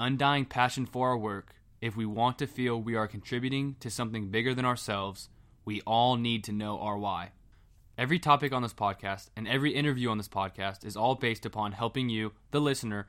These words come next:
learn techniques and ways to live a life filled with a better you. However, up until now, I have failed you on one thing. To use these topics and to implement them in your life and in the most useful way,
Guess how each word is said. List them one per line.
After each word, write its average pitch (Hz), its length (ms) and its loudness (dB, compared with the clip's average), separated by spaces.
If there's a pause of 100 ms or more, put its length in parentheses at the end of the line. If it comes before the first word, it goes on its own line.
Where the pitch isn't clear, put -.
(320)
learn 127 220 0
techniques 120 500 -2
and 113 160 -4
ways 139 380 2
to 113 100 -8
live 107 300 -2
a 107 60 -4
life 110 320 0
filled 110 280 -2
with 104 140 -6
a 95 40 -6
better 101 260 -4
you. 98 340 -6 (440)
However, 123 540 4 (280)
up 127 160 -2
until 151 240 2
now, 107 480 2
I 113 80 4
have 117 160 2
failed 120 320 0
you 110 160 0
on 98 160 -2
one 110 180 0
thing. 98 320 -8 (840)
To 127 100 0
use 131 340 2
these 190 180 -2
topics 110 540 2 (180)
and 170 340 2
to - 140 -6
implement 139 460 0
them 123 200 0
in 117 180 -2
your 131 120 2
life 101 380 0 (180)
and 135 200 0
in 135 80 2
the 135 40 0
most 127 300 0
useful 123 400 0
way, 98 320 -4